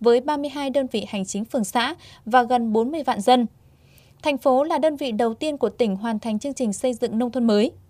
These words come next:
Năm hai nghìn không trăm mười bảy, thành phố đã vinh dự được đón nhận huân chương lao động hạng nhất và cờ thi đua của chính phủ. Năm hai nghìn không trăm mười bảy cũng là năm thành phố thu hút đầu tư lớn nhất, với tổng vốn đầu tư trên bốn mươi nghìn tỷ đồng,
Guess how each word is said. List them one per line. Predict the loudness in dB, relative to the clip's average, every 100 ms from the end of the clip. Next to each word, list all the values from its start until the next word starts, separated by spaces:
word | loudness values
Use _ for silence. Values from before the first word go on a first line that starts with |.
| _ -20 _ _ _ _
Năm | -4 -4
hai | -4 -4
nghìn | -2 -2
không | -4 -6
trăm | -4 -2
mười | 0
bảy, | 2 2 0 -10 _
thành | -4 -2
phố | 0 0
đã | 2 -2
vinh | -2 -4
dự | -2 -2
được | -2 -2
đón | -2 -2
nhận | -4 -6
huân | -6 -6
chương | -2 -4
lao | -2 -2
động | -2 -4
hạng | -4 -2
nhất | -2 -2 -2
và | -2
cờ | 0
thi | -2 -4
đua | -2 -2
của | -2
chính | -2 -4
phủ. | 2 2 2 -6 _ _ -20 -20 _ _ -6
Năm | -4 -2
hai | -2
nghìn | -2 -2
không | -4 -6
trăm | -4
mười | -2
bảy | 2 2 2
cũng | -2 -4
là | -2
năm | -2 -2 -4
thành | -6
phố | -4 -2 -2
thu | -2
hút | -6 -2
đầu | -4 -2
tư | -2
lớn | 0 0 2
nhất, | 0 -2 -20 _
với | 0 2
tổng | 2 -2 0
vốn | -2 0
đầu | 0
tư | -2 -2 -4
trên | 0 -2 0
bốn | 0 -2
mươi | -2
nghìn | -2 -2
tỷ | 2
đồng, | 4 4